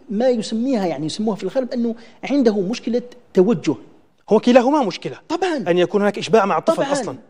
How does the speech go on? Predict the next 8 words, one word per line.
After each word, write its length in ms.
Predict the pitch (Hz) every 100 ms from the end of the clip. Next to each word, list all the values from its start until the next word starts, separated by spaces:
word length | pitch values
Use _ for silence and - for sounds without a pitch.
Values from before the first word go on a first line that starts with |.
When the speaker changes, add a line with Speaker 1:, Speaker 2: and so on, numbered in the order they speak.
| _
Speaker 1:
طبعًا. 420 | 320 320 311 262
هذا 260 | 170 277 285
لذاته 800 | 240 196 185 160 330 - 226 208 185 170
نحن 300 | 226 - 240
نقول 360 | 185 - 294
أنه 260 | 196 190 233 - _ -
عنده 320 | 202 311 226
اضطراب 520 | 185 196 180 269 277